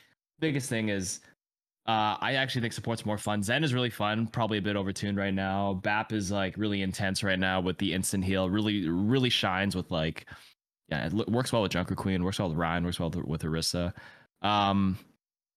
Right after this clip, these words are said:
that being said, I th-, actually think support's gonna be, be nerfed, if anything. Like, right now, they did nerf it in this beta, where it's, like, one point five seconds before the passive kicks in, but that passive is actually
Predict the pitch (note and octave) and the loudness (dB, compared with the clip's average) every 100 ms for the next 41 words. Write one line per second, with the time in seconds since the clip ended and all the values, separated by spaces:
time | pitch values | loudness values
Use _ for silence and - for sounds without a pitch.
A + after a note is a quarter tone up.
0 | _ - C3+ D3+ A#2+ G#2 G2+ G#2 A2 A2+ | _ -2 0 0 0 2 2 2 2 0
1 | A2 G2+ F#2+ F2+ F#2 F#2 D#2 D#2+ C#2+ - | -2 -2 -2 -2 -2 -2 -4 -4 -8 -4
2 | G2 E2 - F#2 - - G#2 G2 D2 D#2 | -2 0 0 -2 -8 -4 -2 -2 -4 -6
3 | - - F#2 A#2+ A#2 A2 G#2 G#2 F#2+ F2+ | -10 -8 0 2 2 2 2 0 0 0
4 | F#2+ F2 F2 - F2+ G#2 F#2 D2+ - D2+ | 0 -2 -2 -2 -2 0 -2 -4 -4 -4
5 | E2+ F#2 - E2 - D#2 - A2+ A2+ B2+ | -2 -4 -2 -6 -4 -4 -2 -2 0 -2
6 | B2+ - D#2+ D2 - C#2+ E2+ G#2+ - A2 | -2 -6 -6 -6 -4 -6 -4 -4 -6 -4
7 | C3 B2+ F#2+ B2+ B2 D3+ B2+ F#2 F#2+ - | -2 0 0 0 0 0 0 0 -2 -2
8 | G2 F#2 | -2 -4